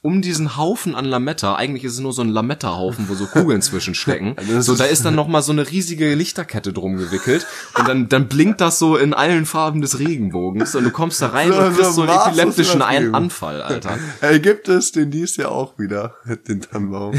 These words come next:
Speaker 1: Ja, ich glaub
Speaker 2: Könntest
Speaker 1: schon.
Speaker 2: du uns ein Foto zeigen? Also,
Speaker 1: <laughs> Okay,
Speaker 2: das, das, das
Speaker 1: das
Speaker 2: klingt
Speaker 1: wär,
Speaker 2: ja schon wieder so geil.
Speaker 1: das wär dope.
Speaker 2: So ein richtig zugebombten, übertrieben, eigentlich wie so, wie so ein Meme halt so. So, dann steht da drunter, wenn man zu viel Deko hat, <laughs> also weißt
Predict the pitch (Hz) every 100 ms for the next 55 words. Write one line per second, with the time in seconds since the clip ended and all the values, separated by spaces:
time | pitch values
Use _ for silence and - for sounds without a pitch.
0 | 135 131 120 - 175 - 202 180 107 139
1 | 147 151 131 139 147 - 113 - 127 110
2 | 104 - 101 104 107 110 110 - 175 123
3 | 131 131 127 135 - - - 185 208 202
4 | 170 175 160 147 127 175 - 143 135 127
5 | 113 131 107 - 104 95 90 127 123 135
6 | 160 - 165 - - - 165 160 139 131
7 | 139 151 151 - 120 120 113 - 139 127
8 | 107 143 151 160 156 139 131 135 113 117
9 | 135 104 101 92 - 98 104 _ _ _
10 | - 110 107 104 127 110 120 117 110 101
11 | - - _ 107 113 110 - 98 107 98
12 | 110 104 95 104 110 123 123 147 113